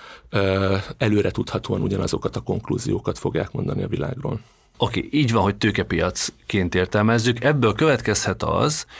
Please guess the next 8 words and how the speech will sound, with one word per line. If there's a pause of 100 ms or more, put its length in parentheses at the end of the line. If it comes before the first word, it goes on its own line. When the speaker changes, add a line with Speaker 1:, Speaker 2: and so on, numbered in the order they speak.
(140)
Speaker 2:
hogy
igazából
azok,
akik
ezt
a
tőkepiacot,
ö,